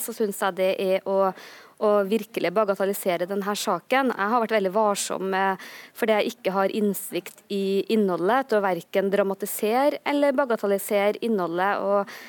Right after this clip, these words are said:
jeg synes det er litt respektløst mot hele den prosessen å få framstille på den her måten.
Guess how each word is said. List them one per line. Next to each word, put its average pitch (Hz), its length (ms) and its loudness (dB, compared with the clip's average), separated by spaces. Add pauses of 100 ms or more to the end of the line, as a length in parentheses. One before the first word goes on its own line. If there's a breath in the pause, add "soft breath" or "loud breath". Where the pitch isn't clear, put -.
(300 loud breath)
jeg - 80 -2
synes 202 300 0
det 226 100 2
er 196 240 4
litt 214 180 0
respektløst 202 1040 -2
mot 202 240 -2
hele 185 220 0
den 185 160 0
prosessen 190 560 -4
å 208 100 -2
få 202 240 0
framstille 185 640 -2
på 233 140 -4
den 208 160 0
her 202 200 -2
måten. 233 560 2